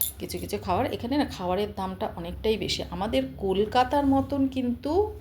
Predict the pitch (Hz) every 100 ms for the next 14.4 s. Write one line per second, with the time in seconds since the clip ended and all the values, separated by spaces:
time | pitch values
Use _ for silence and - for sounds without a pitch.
0 | - 185 - 262 269 - 220 - 233 277
1 | 165 - 160 165 156 156 - - - -
2 | - - 196 254 269 269 277 233 190 196
3 | 220 226 - - - - - - - -
4 | - 185 196 233 262 285 359 - - -
5 | - - - - - - 180 180 190 -
6 | 262 262 202 185 - 269 392 - - -
7 | - - - 202 208 294 392 370 - -
8 | 240 262 196 147 143 156 233 226 226 220
9 | 196 - 190 185 202 - - - - -
10 | 196 180 175 180 185 180 170 - 226 233
11 | 202 - 180 170 190 269 - - - 226
12 | 254 254 240 247 220 220 214 240 247 339
13 | 220 170 190 202 208 214 175 139 - 151
14 | 262 359 - 143